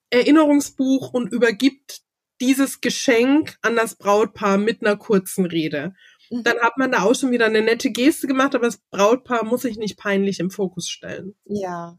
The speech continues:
Speaker 2: nee, das finde ich auch ganz wichtig. Und ich glaube, das ist auch ein super Schlusswort,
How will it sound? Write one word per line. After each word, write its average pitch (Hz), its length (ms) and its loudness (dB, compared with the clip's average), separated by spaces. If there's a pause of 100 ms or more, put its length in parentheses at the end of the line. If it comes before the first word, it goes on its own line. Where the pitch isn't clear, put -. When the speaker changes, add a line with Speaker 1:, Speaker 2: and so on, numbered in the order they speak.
Speaker 2:
nee, 190 320 -2
das 196 200 -2
finde 294 160 -6
ich 220 120 -8
auch 208 180 -2
ganz 220 300 -4
wichtig. 220 380 -4
Und 196 200 -8 (240)
ich - 80 -20
glaube, 285 360 0
das 302 240 0
ist 294 160 -8
auch 254 200 -4
ein 254 140 -4
super 233 300 -4
Schlusswort, 214 800 -6